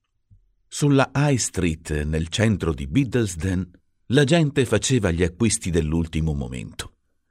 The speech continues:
Tutti sembravano di fretta, spingevano, si sorpassavano con le borse in mano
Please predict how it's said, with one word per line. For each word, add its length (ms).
Tutti 640
sembravano 640
di 120
fretta, 500
spingevano, 1000
si 160
sorpassavano 1040
con 180
le 120
borse 400
in 80
mano 460